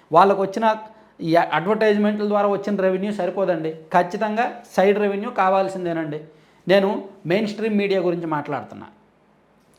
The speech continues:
మరి నీ ఛానల్ ఎలా రన్ అవుతుందని చాలామంది అడగొచ్చు. YouTube ఛానల్ మాకేం పెద్ద ఖర్చు ఉండదు, ప్లస్ పైగా మాకు వస్తున్న వ్యూస్కి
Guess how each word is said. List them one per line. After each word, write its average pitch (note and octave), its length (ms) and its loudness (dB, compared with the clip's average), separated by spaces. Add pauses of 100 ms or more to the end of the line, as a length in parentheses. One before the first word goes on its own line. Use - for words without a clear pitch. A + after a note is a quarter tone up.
(140)
మరి D#3+ 220 -4
నీ F#3 80 2 (160)
ఛానల్ F#3 300 0
ఎలా F3+ 180 2
రన్ F3 180 -2
అవుతుందని E3+ 400 -4
చాలామంది D#3 460 -2
అడగొచ్చు. D3 380 -6 (460)
YouTube A#3 360 -6
ఛానల్ G3 280 -2
మాకేం F3+ 360 0
పెద్ద D#3+ 120 -6 (120)
ఖర్చు D3 260 -8
ఉండదు, A2+ 200 -16 (680)
ప్లస్ A3 220 0 (120)
పైగా F#3 260 0 (120)
మాకు E3+ 200 2
వస్తున్న F3+ 240 -6 (120)
వ్యూస్కి E3 300 -8